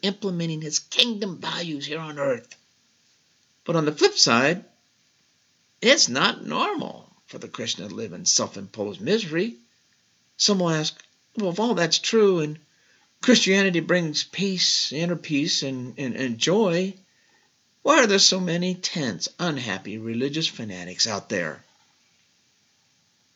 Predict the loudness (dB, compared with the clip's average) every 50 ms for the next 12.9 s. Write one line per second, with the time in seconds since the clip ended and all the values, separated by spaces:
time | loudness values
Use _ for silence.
0 | _ _ _ -18 -12 -10 -8 -8 -8 -10 -6 -4 -4 -2 -2 -2 -2 -2 -2 -2
1 | -2 -2 -2 -2 -2 -2 0 2 2 2 2 0 0 -2 -2 -2 -2 -2 -4 -6
2 | -4 -4 -4 -2 0 0 -2 -2 -2 -4 -4 -2 -2 -2 -2 -4 -4 -4 -2 -2
3 | -2 -2 -2 -2 -2 -2 -4 -6 -6 -4 -2 -2 0 2 0 0 0 -2 -2 2
4 | 4 4 4 4 2 0 2 4 6 6 8 8 8 8 6 4 0 -8 _ _
5 | _ _ _ _ _ _ 2 4 6 6 6 4 2 0 -2 -2 -2 -4 -4 -4
6 | -2 -2 -2 -4 -6 -6 -6 -6 -6 -6 -6 -6 -10 -10 -12 -16 -16 -14 -14 -14
7 | -14 -16 -18 -20 _ _ _ _ _ _ _ _ _ _ _ _ _ _ _ _
8 | _ -20 -20 -20 -8 4 6 8 8 10 8 6 4 4 6 6 6 6 4 2
9 | 2 0 -2 -4 -6 -10 -16 -14 -12 -8 -4 0 2 2 0 2 0 0 0 0
10 | 0 -2 -6 -10 -12 -12 -10 -8 -8 -6 -6 -4 -2 0 0 0 0 -2 -4 -4
11 | -6 -6 -6 -6 -6 -8 -8 -8 -10 -10 -8 -6 -4 -4 -4 -2 -4 -4 -6 -6
12 | -8 -6 -4 -4 -2 0 0 0 0 0 -2 -2 0 0 0 0 -2 -4